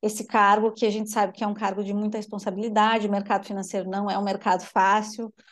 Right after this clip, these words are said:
é, e, e você, com certeza, passou por uma série de, é, desafios aí na sua vida. Então, a gente quer começar com,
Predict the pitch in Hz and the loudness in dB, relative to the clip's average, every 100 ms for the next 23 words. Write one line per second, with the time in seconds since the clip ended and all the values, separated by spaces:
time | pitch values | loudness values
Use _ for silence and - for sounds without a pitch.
0 | _ - - 202 202 202 196 196 190 185 | _ -8 4 6 8 6 4 2 0 -6
1 | - _ _ _ _ _ 233 220 220 220 | -14 _ _ _ _ _ 0 2 4 4
2 | 214 208 202 202 226 214 208 220 220 240 | 4 4 2 -2 -6 -2 0 2 4 2
3 | 247 247 262 240 - 220 226 226 233 220 | 2 0 0 0 0 0 0 -2 -4 -6
4 | 226 214 233 226 226 240 208 220 208 226 | -6 -4 -2 -2 -4 0 0 0 -2 0
5 | 240 240 _ _ _ _ _ - 208 208 | 0 -4 _ _ _ _ _ -4 2 2
6 | 202 202 226 233 - 226 226 214 214 220 | 2 0 0 0 -2 -4 -2 0 0 -2
7 | 214 233 196 185 190 220 233 247 247 262 | -2 -2 -2 -4 -4 -2 -2 -4 -4 -6
8 | 247 247 233 233 247 233 247 | -4 -2 -2 -2 -2 -2 -4